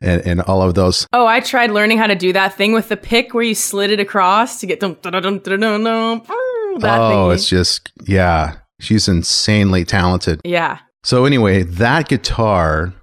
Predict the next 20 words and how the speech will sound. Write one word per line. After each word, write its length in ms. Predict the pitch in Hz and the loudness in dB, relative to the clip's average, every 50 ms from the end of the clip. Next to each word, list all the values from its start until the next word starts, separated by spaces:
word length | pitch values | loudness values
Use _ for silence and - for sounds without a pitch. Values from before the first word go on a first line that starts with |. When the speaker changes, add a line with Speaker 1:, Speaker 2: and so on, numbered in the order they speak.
| _ _ - | _ _ -8
Speaker 1:
was, 480 | 90 90 95 95 95 92 90 87 - - | -4 0 2 4 4 4 4 2 0 0
I 120 | 95 95 | -2 -2
think, 300 | 90 - - 107 101 - | -2 0 -2 -2 -2 -2
Howard 440 | - - - 107 113 120 123 117 98 | -4 -6 -2 0 2 2 2 2 2
Leese's 500 | 95 95 104 101 - - - 90 80 - | 0 -2 -2 -2 -2 0 0 0 -2 -2
guitar 400 | - - 80 - - 90 85 82 78 | -2 -4 -4 -2 0 0 0 0 0
from 200 | - - 82 78 | -2 -4 -4 -4
Heart. 420 | - - 101 87 82 80 - - _ _ _ | -2 -2 0 0 0 -2 -4 -6 _ _ _
And 400 | - 95 92 90 90 87 85 82 | -4 -2 0 2 2 2 0 -2
he 360 | 82 - - - - 110 104 95 | -4 -8 -10 -6 -4 -4 -4 -2
gave 320 | 92 98 95 98 95 87 | 0 2 2 2 2 2
it 160 | 90 85 - | 0 -2 -2
to 440 | - - - 90 85 85 82 82 - - | -4 -2 -2 0 0 -2 -2 -4 -6 -6
my 180 | 82 82 80 | -6 -4 -4
dad. 640 | 78 78 104 113 107 95 82 76 80 82 87 107 - - - | -2 0 0 2 2 2 2 2 0 0 -2 -6 -8 -10 -14
Speaker 2:
Wow. 640 | 185 180 196 220 240 254 247 208 185 165 165 - 170 | -14 -12 -8 -8 -6 -6 -6 -6 -8 -8 -10 -10 -10
Speaker 1:
Because 280 | - 87 - 87 82 - | -8 -8 -6 -6 -4 -2
they 80 | 90 | 0
were 160 | 85 85 85 | 0 0 -2
friends. 760 | - - - - 120 117 104 85 78 76 82 90 98 - - | -4 -8 -6 -2 0 2 2 0 0 -2 -4 -4 -4 -6 -6